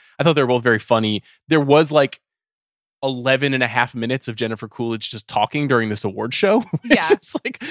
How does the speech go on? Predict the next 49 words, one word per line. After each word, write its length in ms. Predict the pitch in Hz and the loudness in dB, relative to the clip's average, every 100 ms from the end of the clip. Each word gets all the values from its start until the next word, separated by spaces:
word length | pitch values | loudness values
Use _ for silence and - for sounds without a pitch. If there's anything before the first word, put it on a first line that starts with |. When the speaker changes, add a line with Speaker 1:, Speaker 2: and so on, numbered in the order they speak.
| 339 | -2
Speaker 1:
that's 180 | 185 214 | 2 2
a 60 | 254 | 2
lot 400 | 147 117 170 - | 2 2 2 2
to 80 | 127 | 0
ask, 440 | 123 185 - - _ _ 139 | 2 2 0 -14 _ _ 0
uh, 260 | 131 131 | 2 2
<laughs> 300 | - - - | -2 -12 -4
for 80 | 214 | -4
an 80 | 220 | 0
audience 400 | 208 247 - 233 | -2 -2 -6 -2
as 180 | 160 143 | -2 -2
much 220 | 196 240 | -8 -4
as 80 | 185 | -2
I 80 | 135 | -2
like 320 | 127 190 - | -2 -4 -4
her, 200 | 226 - - 311 240 | -2 -2 -4 -16 -8
um, 420 | - 139 139 135 - _ _ _ | 0 2 2 -2 -12 _ _ _
for 180 | 165 143 | -2 0
a, 100 | 131 _ _ | -2 _ _
for 160 | 180 156 | -4 -4
a 40 | |
three 240 | - 170 | -4 -4
and 80 | 151 | -2
a 40 | 123 | 2
half 240 | 131 127 | 2 2
hour 240 | 120 113 | 0 0
show. 460 | 107 120 101 98 98 _ | -2 0 0 0 -4 _
Speaker 2:
Sure. 160 | 113 | -6
Speaker 1:
Um, 380 | 101 98 95 95 _ _ _ - | -4 -4 -6 -12 _ _ _ -4
that 60 | |
was 100 | 127 | -4
quite 200 | - - | 0 0
Speaker 2:
Yeah. 40 | 127 | 2
Speaker 1:
a 40 | |
bit, 220 | 117 127 _ _ - | 2 0 _ _ 0
although 220 | 175 196 | 2 4
not 200 | 196 240 | 4 2
as 100 | 208 | 0
much 180 | 190 180 | -2 -2
as 200 | 170 135 - | -2 -4 0
Ryan 240 | 151 143 | 2 2
Murphy 300 | 147 160 - | 0 -4 -4
with 160 | 113 110 | -6 -2
a, 160 | 107 104 117 | -4 -6 -8
I 100 | 117 | -4
think 200 | 165 185 | -4 -2
his 220 | 165 135 _ - | -4 -6 _ -6
award 320 | 120 117 120 | -6 -4 -8
speech, 360 | - 120 - | -8 -10 -12